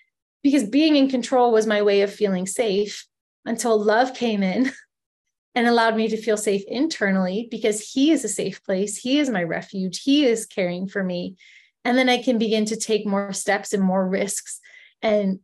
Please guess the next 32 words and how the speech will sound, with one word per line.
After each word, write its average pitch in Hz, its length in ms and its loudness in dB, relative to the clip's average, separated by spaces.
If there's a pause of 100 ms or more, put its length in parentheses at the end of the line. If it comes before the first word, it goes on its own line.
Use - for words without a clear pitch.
take 220 300 -2
another 196 260 2
step 185 380 -2
and 202 100 -2
allow 202 400 2
the 214 100 0
sole 202 440 0
of 196 120 0
my 190 140 -2
foot - 300 -4
to - 220 -10
enter 202 280 -2
into 196 260 -4
another 190 560 0 (220)
place 196 280 0
of 190 160 -6
promise 180 420 -4
and 185 120 -6
inheritance. - 760 -12 (1120)
So - 160 -4
that's, 220 320 -2 (760)
um, 196 460 0
spying 262 400 0
out 226 140 0
the 208 80 2
land 180 380 -4 (240)
of 208 120 -2
your 196 100 -2
heart. - 340 -10 (840)
The 262 80 2
next 320 260 0
one, 269 440 2